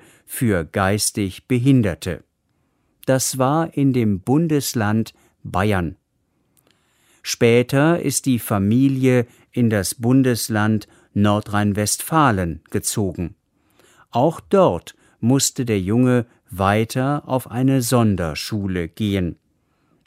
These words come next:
Er wollte lieber auf die Hauptschule. Das haben die Lehrer aber nicht erlaubt. Jetzt hat ein Gericht entschieden, das war nicht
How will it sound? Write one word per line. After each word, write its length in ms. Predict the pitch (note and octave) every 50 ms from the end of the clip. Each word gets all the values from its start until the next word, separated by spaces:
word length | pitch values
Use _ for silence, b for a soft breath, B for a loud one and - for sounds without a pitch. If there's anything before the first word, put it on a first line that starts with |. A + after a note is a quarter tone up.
| _ _ _
Er 520 | - A2+ A2+ G#2+ G#2 G#2+ A#2+ D3+ F3 F3+ D#3
wollte 380 | C#3+ C3 C3+ C#3 C3+ - D#3
lieber 680 | C#3+ B2+ G#2 G#2+ A2 A2+ A2+ A#2+ A#2+ A#2+ A#2+ B2 - _
auf 260 | - - G#2+ G#2 - -
die 200 | - B2 B2 A2+
Hauptschule. 1120 | G#2 - F3 G3 G3 G3 - - - - - - - B2+ G#2 F#2+ F2+ F2 F2+ E2 - _ _ _ _ b b b b b b b b b b b b b
Das 340 | B2 B2+ C#3 D#3+ - - -
haben 420 | D#3 C#3+ - - A#2 A2 G2+ F2+
die 140 | - F2+ E2
Lehrer 760 | D#2+ E2+ E2+ F#2+ G#2+ A#2+ B2+ C3 C3 A#2 B2+ C3 C3+ C3+ C3+ b b b b b
aber 320 | b A#2 G#2 G#2+ G#2 F#2+
nicht 440 | F2+ F2+ F#2 G2+ B2 B2 - - -
erlaubt. 680 | - D#3+ D3 C#3+ C3 A2+ E2+ C#2 - _ - - - _ _ _ _ _ _ _ _ _ _ _ _ _ _ _ _ _ _ _ _ _ _ _ _
Jetzt 480 | - A2+ C#3+ F3+ - - - - - -
hat 200 | C#3 - - -
ein 260 | A#2 A#2 A#2 A2+ G2+
Gericht 520 | G2 G2 F2 D#2+ C3 E3 - - - -
entschieden, 840 | - B2 A#2 G#2+ - - - - D3+ D#3+ D#3+ D3 D#3 D3+ C#3+ C#3 b b b b b b b b b b
das 420 | - B2+ C#3 D#3+ - - - - _
war 380 | - G2+ G2+ G#2 F#2+ F2+ F2 F2
nicht 520 | F2+ F#2 G#2+ C#3 D#3+ D#3+ - - - -